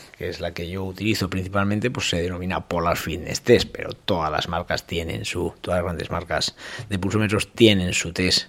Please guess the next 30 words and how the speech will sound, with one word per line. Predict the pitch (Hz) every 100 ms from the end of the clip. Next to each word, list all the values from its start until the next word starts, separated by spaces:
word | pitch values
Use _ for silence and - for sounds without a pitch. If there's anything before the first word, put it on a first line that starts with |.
| - - - - -
para | 92 87
sacar | 90 - -
tu | - 90
estado | - 85
de | 80
forma | 90 90 - -
y | 104
ver | 98 92
tu | -
progreso. | - - - - - - - - - - - - - - - - - - - - _ _ _ _ _ _ - - _
Mm, | 127 127 123 127 123 120 117 113 107 101 85 113
damos | 123 151 156
por | 139
hecho | 147 196 190 - - - - - - -
que | 104
una | 107 113
frecuencia | 110 104 104 98
cardíaca | 95 92 90 95 117 127 - _ _ _ _ _
es | 95 92
síntoma | - 95 90 92 123
de | 127
buen | 73 73
estado | - 80 78
de | -
forma, | 131 127 - - - -
pero | 95 90
claro, | 82 90 120 - _ -
siempre | - 85 85 85 85 85 85 85
que | -
hablamos | 85 85 85 82 -